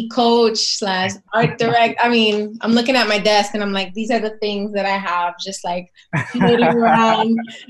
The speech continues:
Speaker 1: It's just chaos with all the school stuff, but,
Speaker 2: Mm.
Speaker 1: um, man, just trying to maintain a, a, a heart of gratitude for,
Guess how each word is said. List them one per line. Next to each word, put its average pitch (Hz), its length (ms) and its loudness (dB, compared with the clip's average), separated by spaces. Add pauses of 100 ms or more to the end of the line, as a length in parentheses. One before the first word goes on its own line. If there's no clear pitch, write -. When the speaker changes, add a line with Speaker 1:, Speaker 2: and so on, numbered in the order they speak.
(120)
Speaker 1:
It's 233 260 0
just 294 300 -2
chaos 240 640 2
with 220 260 -2 (180)
all 214 180 2
the 214 100 -4
school 220 360 -6
stuff, 208 360 -6 (120)
but, 196 280 0 (140)
Speaker 2:
Mm. 110 100 -10 (280)
Speaker 1:
um, 190 400 -6 (720)
man, 226 300 0
just - 380 -6 (300)
trying 262 240 -4
to 247 80 -2
maintain 220 580 -4
a, 180 40 -4
a, 175 600 -6
a - 20 -10
heart 185 300 -4
of 175 140 -8
gratitude 180 840 -6 (100)
for, 175 420 -8